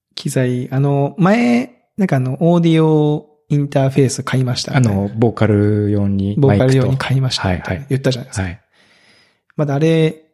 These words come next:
Speaker 1: 一回しか使ってないんですけど。
Speaker 2: はい。
Speaker 1: <laughs> ちょっと触る時間がない。
Speaker 2: ええ。
Speaker 1: でもなんかいるかなと思って、なんかね、いろんなものを買い足したりして、道具ばっかりが増えていくんですよ。
Speaker 2: またなんか買ったんですか？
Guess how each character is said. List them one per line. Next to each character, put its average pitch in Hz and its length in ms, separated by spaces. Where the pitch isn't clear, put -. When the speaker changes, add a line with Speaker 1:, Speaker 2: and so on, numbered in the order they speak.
Speaker 1:
一 165 200
回 240 200
し - 60
か 120 100
使 - 120
っ 131 60
て 135 140
な 123 60
い - 20
ん 123 40
で 120 40
す - 80
け 151 80
ど。 127 60
Speaker 2:
は - 40
い。 - 40
Speaker 1:
<laughs> - 760
ち - 40
ょ 202 40
っ - 20
と 147 80
触 151 240
る 147 60
時 139 120
間 131 80
が 127 80
な 127 40
い。 127 40
Speaker 2:
え 95 340
え。 - 20
Speaker 1:
で 196 80
も 180 60
な 175 40
ん - 40
か - 40
い 156 80
る 208 80
か 202 120
な 190 260
と 175 80
思 143 140
っ - 20
て、 120 400
な 135 140
ん - 20
か 135 100
ね、 131 140
い 135 80
ろ 143 100
ん 143 60
な 135 80
も 131 100
の 123 80
を - 20
買 135 200
い - 40
足 - 160
し - 40
た - 80
り - 100
し - 60
て、 - 220
道 147 200
具 151 80
ば 135 120
っ 135 60
か 143 120
り 135 40
が 113 100
増 - 120
え 123 60
て 127 100
い 127 60
く - 100
ん - 40
で 139 60
す - 220
よ。 151 40
Speaker 2:
ま 156 100
た 165 80
な 156 80
ん - 20
か 107 60
買 - 80
っ - 20
た - 80
ん - 40
で - 20
す - 80
か？ - 80